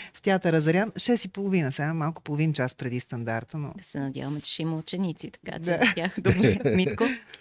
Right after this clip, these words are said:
Speaker 3: Е.
Speaker 2: нещо ново?
Speaker 3: Програма Христо Ботев.
Speaker 2: Да.
Speaker 3: Нали? А, всичките тия неща, за които изреди,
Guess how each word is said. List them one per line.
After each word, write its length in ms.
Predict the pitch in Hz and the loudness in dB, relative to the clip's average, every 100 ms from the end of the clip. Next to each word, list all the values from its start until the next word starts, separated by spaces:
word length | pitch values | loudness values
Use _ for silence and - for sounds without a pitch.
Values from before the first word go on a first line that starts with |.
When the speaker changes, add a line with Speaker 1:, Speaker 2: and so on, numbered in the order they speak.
| _ _ | _ _
Speaker 3:
Е. 260 | 226 233 - 196 | 4 4 2 -4
Speaker 2:
нещо 580 | 170 175 - 214 247 277 _ - | -2 -2 -4 -4 -4 -6 _ -6
ново? 520 | 175 170 170 226 294 _ _ _ _ | -2 -2 -2 -4 -6 _ _ _ _
Speaker 3:
Програма 460 | 180 196 208 220 220 | 4 8 8 8 6
Христо 360 | 220 208 - | 6 4 4
Ботев. 680 | 196 208 208 147 - - - 175 160 - - - | 6 6 4 -4 -4 -12 -6 -6 -6 -10 -12 -6
Speaker 2:
Да. 280 | 226 151 143 | -4 -2 0
Speaker 3:
Нали? 680 | 135 131 139 185 196 190 - - | 6 8 8 8 6 2 -2 -4
А, 1120 | 104 156 156 151 151 151 143 147 151 151 147 | -4 -2 0 2 4 4 4 2 2 0 0
всичките 640 | 135 190 190 - 131 131 | 0 2 2 0 0 0
тия 200 | 107 139 | 2 2
неща, 320 | 120 - 120 110 | 2 0 2 2
за 140 | 107 | 0
които 320 | - 117 110 | -2 -2 -2
изреди, 680 | 107 104 101 95 104 101 - | -2 -2 -4 -2 -2 -2 -6